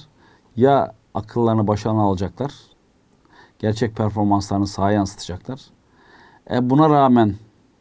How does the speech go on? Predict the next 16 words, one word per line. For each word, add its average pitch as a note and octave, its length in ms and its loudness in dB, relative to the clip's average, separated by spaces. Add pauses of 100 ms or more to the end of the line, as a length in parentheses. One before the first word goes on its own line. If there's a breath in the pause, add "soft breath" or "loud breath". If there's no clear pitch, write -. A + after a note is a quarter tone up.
(600 soft breath)
inat B2+ 260 2
eden, B2 320 2 (320)
oynamayan, A#2 580 2 (640 loud breath)
"Ah A#2+ 160 -4
sakatım B2+ 580 -2
var, A#2 200 0
başım A2 300 -2
ağrıyor, B2+ 420 0 (240)
işte - 480 -4
ayağım A#2 340 2
ağrıyor, B2+ 460 2 (520)
işte - 180 -12
koşmuyorum, B2+ 600 0
topa A2 260 -2
ayak A#2+ 160 0
uzatmıyorum." A#2+ 640 -2